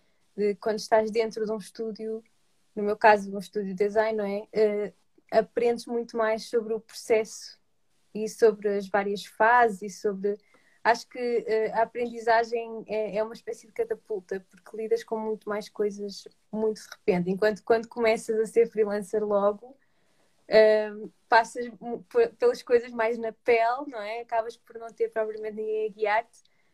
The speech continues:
mas, eh, e, e acaba por ser uma, uma aprendizagem mais lenta e se calhar um bocadinho mais dolorosa. Por isso, sim, acho que <laughs> não, não aconselharia, não aconselharia fazerem o que eu fiz. Acho que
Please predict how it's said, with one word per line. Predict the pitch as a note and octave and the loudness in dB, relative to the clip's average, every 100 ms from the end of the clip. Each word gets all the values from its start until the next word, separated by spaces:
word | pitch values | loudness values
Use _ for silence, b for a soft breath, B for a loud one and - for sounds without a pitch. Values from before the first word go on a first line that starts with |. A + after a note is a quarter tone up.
| _ _ - | _ _ -6
mas, | A#3 A3+ A3+ A3 - - - | 2 2 2 -2 -8 -16 -12
eh, | - G3+ - | -6 -6 -6
e, | - - A3+ | -10 -2 0
e | |
acaba | A#3 A3+ | 6 4
por | - | 4
ser | A#3 | 0
uma, | A#3 - | 0 0
uma | G3+ | -4
aprendizagem | G#3+ A#3 A3+ A3+ A3 A3+ | -4 -2 2 4 4 2
mais | A3 A3 | -2 -4
lenta | A3+ A3 A#3 A#3 | -4 -4 -6 -10
e | |
se | A#3 | -8
calhar | - A3+ G#3+ | -2 0 -2
um | |
bocadinho | G#3+ A3 G#3+ | -2 -4 -2
mais | G#3+ G#3+ | -6 -4
dolorosa. | G#3+ G3+ F#3+ E3+ F3+ - _ | 0 0 0 -6 -8 -14 _
Por | A3 | -10
isso, | G#3+ - _ _ _ _ _ _ | -10 -20 _ _ _ _ _ _
sim, | - - B3 B3 B3+ C4+ | -20 -12 -6 -6 -6 -2
acho | G3+ A3+ - - | 2 2 0 -6
que | B3 A#3+ A3+ G3 | 4 6 6 2
<laughs> | B3 - B3 C4+ B3 | -4 -8 -2 -2 0
não, | B3 A#3 | 0 0
não | B3+ C4 | -2 -4
aconselharia, | B3+ B3 C4 - A#3+ A#3 A3+ A3 A3+ - _ _ _ _ | -4 -6 -8 0 2 4 4 4 0 -8 _ _ _ _
não | A#3 A#3 | -4 -2
aconselharia | A#3 A#3 A#3 - A3+ G#3+ G#3+ A3+ | -2 -4 -6 -2 -2 0 0 0
fazerem | - G#3+ G#3+ G#3+ G#3 | -2 -2 -2 -2 -4
o | G#3+ | -6
que | - | -2
eu | G#3+ | -4
fiz. | - G#3+ G#3+ | -4 -8 -2
Acho | G#3 G#3 - | 0 0 -4
que | - G#3+ G#3 | -2 -2 -2